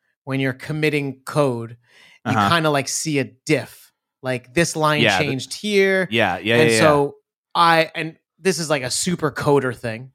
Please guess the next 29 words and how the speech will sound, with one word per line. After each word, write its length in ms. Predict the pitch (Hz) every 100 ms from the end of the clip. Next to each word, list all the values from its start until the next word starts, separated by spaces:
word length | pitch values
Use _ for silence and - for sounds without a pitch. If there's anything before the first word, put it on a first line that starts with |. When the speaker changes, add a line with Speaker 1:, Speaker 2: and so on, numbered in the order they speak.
| _
Speaker 1:
Obviously, 380 | 131 131 127 131
Speaker 2:
Mm-hmm. 140 | 104
Speaker 1:
Google's 240 | 104 101 -
run 440 | 127 131 131 127
by 240 | 117 117
a 340 | 117 113 113 107 _
shit 320 | - - 147 -
ton 140 | 131
of 100 | 120
coders. 440 | 120 226 175 151 156
Speaker 2:
<laughs> 60 | -
Right, 240 | 113 98
right. 140 | 98 98
Speaker 1:
And 80 |
I 100 | 180
imagine 640 | 196 160 151 156 165 160 175
that 200 | 147 110
Google 400 | 143 147 139 131
views 480 | 120 123 135 139 127
articles 540 | 139 135 131 127 123
in 60 | 123
a 40 |
similar 400 | 117 165 151 135
fashion. 460 | 113 147 135 - _
So 180 | - 139
if 60 | 120
you're 120 | 135
updating 560 | 185 185 - 180 175
it, 160 | 170 170